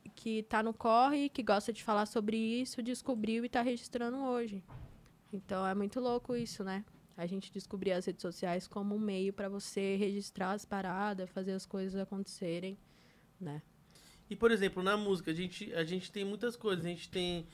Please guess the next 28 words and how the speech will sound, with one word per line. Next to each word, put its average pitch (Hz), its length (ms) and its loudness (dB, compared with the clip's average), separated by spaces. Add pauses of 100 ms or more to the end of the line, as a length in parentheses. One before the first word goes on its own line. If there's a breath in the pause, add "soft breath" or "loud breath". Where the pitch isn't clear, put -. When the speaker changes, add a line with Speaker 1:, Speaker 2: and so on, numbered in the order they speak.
(280 loud breath)
Speaker 2:
a 165 80 0
gente 180 160 4
se - 140 0
registra 202 580 6
na 190 140 6
U 185 60 6
B 180 180 2
C, 180 380 2
na 156 160 0
Abramos, 160 520 4
a 165 40 2
gente 165 100 2
Speaker 1:
Sim, 220 160 6
Speaker 2:
re-, 190 80 6
Speaker 1:
sim. 196 100 -2
Speaker 2:
a 175 40 4
gente 175 240 0
registra 175 560 2
músicas, 170 680 2 (640 loud breath)
a 151 160 4
gente 170 340 -2
tem, 180 800 0 (720 soft breath)
no, 226 220 6
no, 220 220 8
propriamente 226 640 4
você, 214 340 2
no 190 220 4
jornalismo, 196 720 2